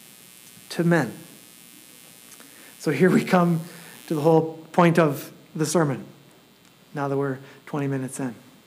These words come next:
So we see the fact of the ascension, the facts of the ascension. First of all, by, by way of approaching this in, in verse, verse eight, "Therefore it says,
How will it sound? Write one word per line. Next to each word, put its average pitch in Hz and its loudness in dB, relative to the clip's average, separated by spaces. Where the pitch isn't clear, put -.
So - -2
we 180 4
see 226 2
the 196 0
fact 202 0
of 156 -4
the 165 2
ascension, 139 -4
the 160 -6
facts 196 2
of 165 2
the 156 2
ascension. 131 -2
First 320 4
of 294 4
all, 240 8
by, 214 6
by 190 6
way 240 8
of 214 6
approaching 220 6
this 170 4
in, 190 4
in 170 4
verse, 175 4
verse 165 0
eight, 180 4
"Therefore 196 6
it 226 6
says, 156 4